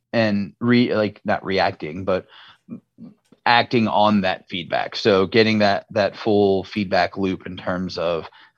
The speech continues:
uh, reaching out for testimonials, trying, you know, sending out surveys, doing things like that where you can get the customer,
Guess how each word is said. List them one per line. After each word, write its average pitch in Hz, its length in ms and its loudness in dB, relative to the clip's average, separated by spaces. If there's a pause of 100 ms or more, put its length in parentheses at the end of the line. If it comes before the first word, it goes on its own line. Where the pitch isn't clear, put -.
(440)
uh, 90 420 4
reaching 107 380 2
out 95 240 0
for - 80 -6
testimonials, 95 1160 -4 (100)
trying, 98 560 0
you 110 80 -4
know, - 180 -8
sending 120 320 0
out 104 200 -2
surveys, 95 800 0 (400)
doing 135 240 4
things 127 560 0
like 110 240 2
that 110 260 4
where 110 140 0
you 104 200 -2
can 95 280 -8
get 104 300 -2
the 104 100 -4
customer, 95 800 -4